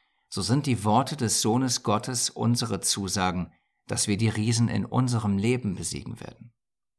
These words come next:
sofern wir eben nach dem Willen Gottes leben und ihn bitten.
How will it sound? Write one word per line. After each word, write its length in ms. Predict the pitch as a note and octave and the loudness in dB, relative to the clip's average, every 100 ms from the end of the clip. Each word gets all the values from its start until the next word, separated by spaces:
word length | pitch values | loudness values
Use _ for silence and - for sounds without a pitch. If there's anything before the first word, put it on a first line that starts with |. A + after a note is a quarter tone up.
| _ _ | _ _
sofern 640 | - D#2 - - F2+ A2+ | -10 -8 -6 -2 2 4
wir 160 | A#2+ A#2 | 4 4
eben 260 | B2 C3 B2+ | 2 2 2
nach 200 | A#2 A#2+ | 2 2
dem 280 | G#2 F2+ | 0 0
Willen 280 | G#2 A2 A2 | 2 2 2
Gottes 420 | A#2+ B2+ C3+ - | 2 0 0 -2
leben 380 | G2 F#2+ F2 D#2+ _ _ _ _ | 0 0 0 -6 _ _ _ _
und 420 | F#2 G#2 C#3+ - - | 0 2 0 -4 -2
ihn 300 | A2 A#2+ A#2 | 2 2 2
bitten. 420 | B2 A#2+ F#2 - | -2 -4 -10 -12